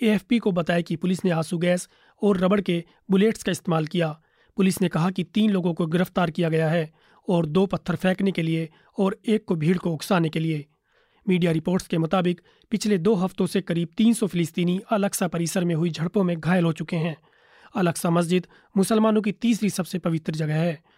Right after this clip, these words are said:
और यह यहूदियों के लिए सबसे पवित्र स्थल, जो इसे टेम्पल माउंट कहते हैं। यहूदी देश इजराइल का कहना है कि इस्लामिक ग्रुप हमास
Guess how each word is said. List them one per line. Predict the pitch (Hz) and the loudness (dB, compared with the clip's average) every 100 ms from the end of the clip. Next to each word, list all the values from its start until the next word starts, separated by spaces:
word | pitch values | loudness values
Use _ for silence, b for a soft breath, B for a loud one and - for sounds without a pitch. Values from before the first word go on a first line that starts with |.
| b b - | b b -2
और | 185 | 0
यह | 165 160 | 2 0
यहूदियों | 165 160 180 190 | 0 0 2 0
के | 170 | 0
लिए | 165 | -2
सबसे | 160 165 - | -2 -6 -6
पवित्र | 175 208 208 - - | -4 -2 -2 -4 -8
स्थल, | 196 - 175 175 b b b - | -6 -2 -4 -4 b b b 0
जो | 247 | 2
इसे | 170 180 170 b b - | 2 -2 -2 b b 0
टेम्पल | 214 214 185 | 0 2 2
माउंट | 165 160 | 2 0
कहते | 160 147 165 | -4 -2 -2
हैं। | 160 147 _ _ _ _ _ 214 | -2 -4 _ _ _ _ _ -2
यहूदी | 185 226 277 | 0 2 2
देश | 214 220 | 2 0
इजराइल | 240 170 170 175 | -2 0 0 0
का | 175 | -4
कहना | 165 156 208 | -4 -2 -2
है | 190 | -2
कि | 208 | -6
इस्लामिक | 202 165 175 160 160 | -10 -8 -4 -4 -4
ग्रुप | 165 170 | -4 -4
हमास | 175 180 180 175 | -4 -2 -2 -6